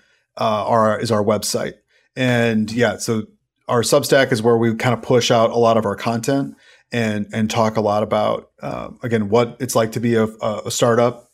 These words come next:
and, and, and how startups should be looking at government. Because again,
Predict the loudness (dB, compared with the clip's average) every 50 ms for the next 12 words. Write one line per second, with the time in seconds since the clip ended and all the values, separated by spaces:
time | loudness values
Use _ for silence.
0 | _ -6 -4 -4 -4 -4 -6 -6 -8 -8 -6 -6 -6 -8 -8 -12 -10 -8 -6 -6
1 | -6 -6 -6 -6 -4 -2 -2 -2 0 0 0 0 0 -2 -2 -4 -4 -4 -4 -4
2 | -2 -2 -2 -2 0 0 0 2 2 2 2 2 0 -2 -2 -2 -2 -2 0 2
3 | 2 2 2 0 -2